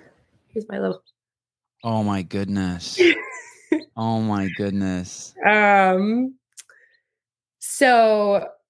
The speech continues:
Speaker 1: funny story about this. I had five baby chicks.
Speaker 2: Uh-oh.
Speaker 1: And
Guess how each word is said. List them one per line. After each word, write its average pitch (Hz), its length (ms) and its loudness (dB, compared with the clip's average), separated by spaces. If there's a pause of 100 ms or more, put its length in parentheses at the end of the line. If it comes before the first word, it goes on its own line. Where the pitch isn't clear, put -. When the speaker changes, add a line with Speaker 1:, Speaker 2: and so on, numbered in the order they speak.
(440)
Speaker 1:
funny 202 320 -2
story 196 300 0
about 156 280 0
this. 170 440 2
I 185 120 4
had 202 680 2
five 170 840 0 (600)
baby 160 260 0
chicks. - 640 -8 (340)
Speaker 2:
Uh-oh. 120 240 -10
Speaker 1:
And 151 340 -8